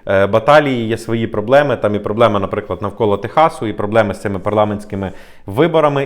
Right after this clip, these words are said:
І зараз також, е, е, підтримка України знижується зі сторони Сполучених Штатів.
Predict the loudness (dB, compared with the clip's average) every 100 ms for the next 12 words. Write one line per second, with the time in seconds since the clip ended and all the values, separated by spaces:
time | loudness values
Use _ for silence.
0 | -4 2 4 4 0 -4 0 -2 -2 -2
1 | 2 2 0 -2 -2 -2 -4 -4 -4 0
2 | -2 0 -2 -4 -2 -4 -6 -14 -14 -6
3 | 0 2 2 2 -2 -4 -6 -4 -2 -2
4 | -4 -6 -6 -6 -8 -2 2 2 0